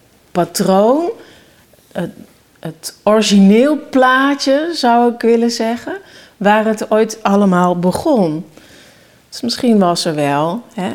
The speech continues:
een, een vader die dit gevoel heel erg opriep. En had die vader ook weer een vader waarbij, eh, datzelfde gevoel van: "Ik voel me niet gezien en ik voel me niet gehoord," zich afspeelde? Dat zou zomaar kunnen. En dat is,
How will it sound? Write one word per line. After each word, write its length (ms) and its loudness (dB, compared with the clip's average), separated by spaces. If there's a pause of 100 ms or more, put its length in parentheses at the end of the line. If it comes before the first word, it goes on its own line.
(420)
een, 360 -6
een 280 -2
vader 800 0
die 140 -2
dit 180 0
gevoel 480 0
heel 220 0
erg 300 -2
opriep. 600 -4 (420)
En 140 -4
had 180 -6
die 160 -6
vader 460 -4
ook 180 0
weer 160 2
een 100 2
vader 640 0 (300)
waarbij, 920 0 (580)
eh, 100 -10 (640)
datzelfde 560 -2
gevoel 380 -4
van: 200 -6
"Ik 120 -8
voel 280 -6
me 80 0
niet 180 -4
gezien 340 -6
en 100 -6
ik 100 -14
voel 180 -6
me 100 -4
niet 200 -8
gehoord," 500 -6 (280)
zich 320 -8
afspeelde? 720 -8
Dat 180 -8
zou 220 -2
zomaar 360 0
kunnen. 300 -4
En 160 -6
dat 200 0
is, 300 -4